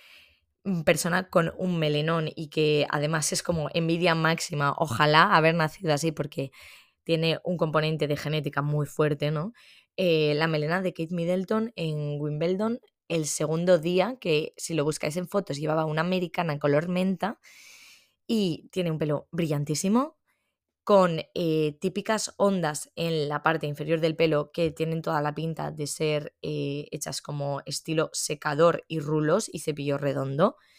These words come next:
y que le añaden muchísimo volumen a la melena. Aunque realmente no he conseguido encontrar ninguna foto <laughs> en la que ella salga con el pelo mal. También entiendo que es la suerte de tener un equipo de peluquería detrás que, eh, está mirando por ti y que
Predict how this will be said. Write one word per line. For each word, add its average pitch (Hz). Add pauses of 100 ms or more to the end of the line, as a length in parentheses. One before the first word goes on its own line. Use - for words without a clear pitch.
(800)
y 220
que 208
le 190
añaden 165
muchísimo 170
volumen 151
a 143
la 139
melena. 135 (320)
Aunque 165
realmente 160
no 202
he 175
conseguido 165
encontrar 151
ninguna 156
foto 165
<laughs> -
en 196
la 160
que 151
ella 151
salga 156
con 151
el 135
pelo 143
mal. 139 (300)
También 160
entiendo 165
que -
es 156
la 151
suerte 151
de 156
tener 147
un 151
equipo 151
de 151
peluquería 143
detrás 147
que, 147
eh, 139
está 143
mirando 147
por 143
ti 151
y 147
que 135